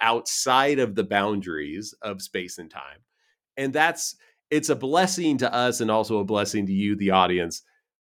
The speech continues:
Miles, Leonard Williams, I think this is a really, really big deal. I, I think, and I want your thoughts on this, obviously, I, I think that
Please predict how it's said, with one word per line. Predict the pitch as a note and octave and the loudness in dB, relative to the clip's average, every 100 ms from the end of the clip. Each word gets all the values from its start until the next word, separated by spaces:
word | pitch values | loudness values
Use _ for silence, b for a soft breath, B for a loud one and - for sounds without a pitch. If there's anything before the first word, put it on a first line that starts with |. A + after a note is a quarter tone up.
| _ _ _ _ _ _ _ _ - | _ _ _ _ _ _ _ _ -4
Miles, | C#3+ D3 D3 C#3+ A#2+ - | 2 4 6 4 0 -6
Leonard | C3+ C3 D3 E3+ F#3 F3+ - _ _ | -2 4 6 8 6 4 -4 _ _
Williams, | G#2 B2+ F3 G2 D2+ D#2+ C3 - - _ _ _ _ | 0 2 2 0 -6 -10 -14 -18 -20 _ _ _ _
I | A#2 G3 | 0 0
think | - F3+ | 0 -2
this | G#2+ G#2+ | -2 -8
is | G#2+ | -8
a | A2 | -8
really, | G2+ C3+ A2+ G#2 | -6 -4 -2 -2
really | G#2+ F#2+ | -4 -4
big | F2+ G2 E2 | -4 -8 -6
deal. | F2+ C2+ - | -10 -10 -4
I, | B2+ B2+ B B B A#2 | -2 -2 B B B 0
I | A#2+ D3+ F#3+ | 4 4 2
think, | G3 - E3 A2+ F#2 G#2+ _ _ _ _ _ A#2 | -2 -2 0 2 -2 -10 _ _ _ _ _ -2
and | A2 | 0
I | |
want | G#2+ B2 B2 | 2 2 2
your | C#3 | -2
thoughts | A#2 A2 G#2 | 0 -2 0
on | G#2 | -4
this, | G2+ G2 | -4 -2
obviously, | G2 F#2+ G2 F#2+ G2+ F#2 | -2 -2 -6 -4 -4 -2
I, | - - | -4 -2
I | A#2+ E3 | -2 -2
think | G3 F3+ | -2 0
that | C#3 A2+ | 0 -2